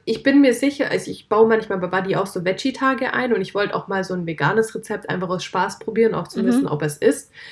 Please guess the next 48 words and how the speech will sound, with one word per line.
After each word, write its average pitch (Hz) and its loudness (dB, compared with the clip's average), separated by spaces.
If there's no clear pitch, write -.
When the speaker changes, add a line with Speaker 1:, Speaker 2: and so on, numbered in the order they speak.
Speaker 1:
Und 208 -2
ich - -10
glaub 220 2
auch, 220 2
dass 208 -2
eine 190 -2
vegane 220 4
Ernährung 220 2
zum 190 -8
Beispiel 185 -4
beim 196 -6
Hund 262 -2
funktionieren 220 -2
könnte 208 -2
oder 156 -4
eine 175 -2
Speaker 2:
Ja. 214 0
Speaker 1:
vegetarische. 208 -6
Damit 226 6
müsste 220 0
man 202 -2
sich 190 -4
aber 190 -2
so 247 0
krass - -4
belesen 196 -2
Speaker 2:
Mhm. 240 -8
Speaker 1:
und 180 -4
so 262 2
krass 240 -2
beschäftigen. 170 -4
Und 208 -4
so 277 4
intensiv 233 0
beschäftigen 220 0
sich 208 -2
die 214 -6
meisten 208 0
Veganer 196 2
und 190 -2
Vegetarier 180 -2
nicht 190 -4
mal 202 -4
mit 185 -6
ihrer 180 -4
eigenen 202 2
Speaker 2:
<laughs> - -
Ja. 320 4